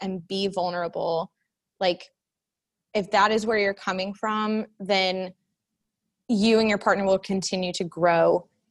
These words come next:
in your communication. And so as we're continuing to grow in our communication, some questions that we can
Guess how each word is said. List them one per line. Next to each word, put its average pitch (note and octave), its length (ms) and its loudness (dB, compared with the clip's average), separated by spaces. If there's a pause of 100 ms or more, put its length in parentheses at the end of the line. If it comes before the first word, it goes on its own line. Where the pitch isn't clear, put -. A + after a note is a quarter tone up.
(120)
in F#3 180 4
your F3 120 2
communication. F3 840 -2
And G#3+ 180 4
so F#3+ 240 6 (320)
as A#3 240 6
we're C4+ 120 0
continuing A#3 520 -4
to A#3+ 100 -4
grow G3 240 0
in G3 60 -4
our F#3+ 120 -4
communication, F3+ 840 -6
some F#3+ 200 -2
questions G3+ 580 0
that - 100 -2
we F#3+ 140 0
can - 160 -6